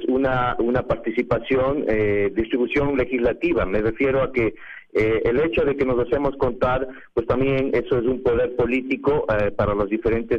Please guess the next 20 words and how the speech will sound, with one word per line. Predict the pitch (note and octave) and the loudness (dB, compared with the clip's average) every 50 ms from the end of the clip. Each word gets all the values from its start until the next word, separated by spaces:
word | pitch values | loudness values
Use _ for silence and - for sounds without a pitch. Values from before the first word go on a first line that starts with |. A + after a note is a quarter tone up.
| A2+ | -2
cambios, | - - A2 A2 A2 A2+ A2+ A2+ A2+ A2+ - - - - - - - _ - | -2 -2 -2 0 0 2 2 2 0 -2 -6 -10 -16 -20 -20 -20 -20 _ -2
eh, | F#2+ G2 G2 G2 G2 G2 G2 G2 F#2+ - - | 0 2 2 2 2 2 0 0 0 0 0
eh, | F#2+ F#2+ F#2+ G2 | 0 0 0 0
legislativos | G#2 G#2 A2 A#2+ A2 A2+ - - - B2+ A#2+ A#2 A#2+ A#2+ A2+ - - | 0 0 0 0 0 0 0 0 -2 0 0 2 2 0 0 -2 -4
de, | - G2 F#2 G2 F#2+ F#2+ F#2+ F#2+ F#2+ F#2+ - | -2 0 0 2 2 2 2 0 0 0 -2
eh, | - F#2 F#2+ F#2 F#2 F2+ E2 | -2 -2 0 0 -2 -2 -2
en, | F2+ F#2 F#2 F#2+ F#2+ | -2 -2 -2 -2 -2
en | F#2 F#2+ | -2 -2
los | F#2 F#2 F#2 F#2 | 0 0 -2 -2
Estados | - - G#2+ G2+ G2+ G2 | -2 0 0 0 0 -2
Unidos. | G#2 G2+ G2+ G2 E2+ - - - - - _ _ _ _ _ _ _ _ _ _ _ | -2 -2 0 0 -2 -4 -6 -8 -12 -16 _ _ _ _ _ _ _ _ _ _ _
Entonces | - G2 F#2+ A#2+ A2+ C3 B2+ | -6 -2 0 0 0 0 0
es | C3 | 0
importante | E3 E3 - D3+ C#3 - D3 C#3 C#3 D3 - | 0 0 0 -2 0 0 -2 -2 -2 -2 -2
que | - C#3+ | 0 0
esos | C#3 D3 C3+ B2 | 0 0 0 0
números, | C3+ C#3+ D3 C3+ A#2+ A2 A2 G#2+ G#2+ | 0 0 2 2 2 2 0 0 0
esos | B2+ B2 A#2 | -2 0 0
números | C#3+ D3 C#3+ C3 C3 - - C3 | 0 0 0 0 0 -2 -2 -2
tienen | C#3 C3+ C3+ C#3 C3 A#2+ - C3 | 0 0 0 0 -2 -2 -4 -8